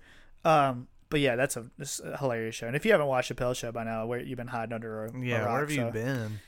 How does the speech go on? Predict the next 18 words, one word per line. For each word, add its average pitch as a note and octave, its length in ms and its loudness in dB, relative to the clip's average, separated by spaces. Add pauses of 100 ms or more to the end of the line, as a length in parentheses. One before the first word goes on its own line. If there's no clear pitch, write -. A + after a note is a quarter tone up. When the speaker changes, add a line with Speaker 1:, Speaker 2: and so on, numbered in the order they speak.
(240)
Speaker 1:
The D#3 100 -2
show C3 180 2
is A#2 80 -4
so A2 160 -4
funny. A2 380 -10
It's - 100 -10
one F3+ 160 4
of C#3+ 60 0
the - 60 -16
f-, - 140 -20
it's D#3+ 120 2
probably E3+ 300 4
the A#2 60 -4
funniest C3+ 480 0
show A#2 200 -6
of A#2 100 0
all C3 140 2
time, B2 320 -2